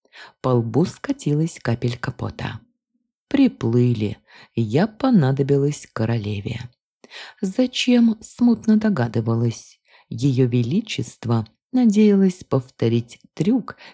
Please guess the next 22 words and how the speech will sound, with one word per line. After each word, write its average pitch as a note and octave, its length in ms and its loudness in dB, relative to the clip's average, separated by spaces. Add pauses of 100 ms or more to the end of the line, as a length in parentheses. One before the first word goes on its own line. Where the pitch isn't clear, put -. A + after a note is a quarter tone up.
герцогини G3 1000 2
Эгрейской, - 960 -4 (140)
снова D#3+ 580 0
стать - 440 -4
молодой A#2 540 2
и - 260 -2
желанной. G#2+ 800 -4 (640)
Две B3 320 2
дочки — F#3 680 0
это A#2 220 -2
хорошо, A2+ 800 -4 (240)
а A#2 220 0
один A2+ 360 0
сын – E3 540 0 (260)
лучше. A2 680 -4 (760)
Только C4+ 320 2
я G#3 180 4
подобные C#3+ 720 2
зелья A#2 720 -2
варить F#3 600 0
не G#3 180 6
умею, B2 680 0